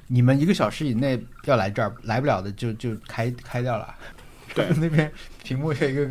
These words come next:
Speaker 1: 开始黑掉，那人开始来，然后他就在办公室里面，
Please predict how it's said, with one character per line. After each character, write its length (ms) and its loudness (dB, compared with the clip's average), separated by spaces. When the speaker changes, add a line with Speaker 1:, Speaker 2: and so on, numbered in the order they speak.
Speaker 1:
开 140 -4
始 80 -2
黑 260 -4
掉， 220 0
那 80 -2
人 180 -2
开 140 0
始 60 -2
来， 280 -8
然 100 -4
后 80 -2
他 60 -2
就 80 -4
在 200 0
办 100 4
公 120 2
室 100 -4
里 80 -2
面， 180 -2